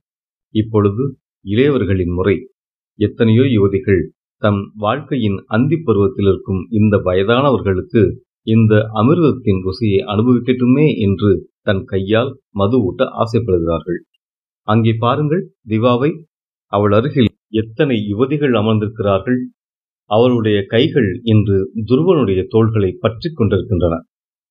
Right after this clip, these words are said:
வர் மற்றொரு யுவதியின் அருகே அமர்ந்திருக்கிறான்.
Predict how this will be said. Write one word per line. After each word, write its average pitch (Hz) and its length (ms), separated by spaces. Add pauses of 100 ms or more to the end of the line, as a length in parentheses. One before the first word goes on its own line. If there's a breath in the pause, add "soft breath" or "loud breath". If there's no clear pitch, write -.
(160)
வர் 113 360 (380)
மற்றொரு 104 480
யுவதியின் 95 600
அருகே 107 580
அமர்ந்திருக்கிறான். 98 800